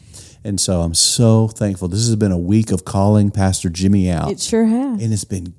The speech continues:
Speaker 1: good. It's kind of, the, and I wouldn't even say it hurts so good. It's just good.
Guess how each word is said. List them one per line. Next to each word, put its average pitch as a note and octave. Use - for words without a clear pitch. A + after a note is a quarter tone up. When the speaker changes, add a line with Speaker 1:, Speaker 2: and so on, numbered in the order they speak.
Speaker 1:
good. G2
It's A2
kind D3+
of, B2+
the, -
and A2+
I C#3
wouldn't F3+
even A#2
say G#2
it -
hurts B2
so F2+
good. E2
It's A2
just -
good. A2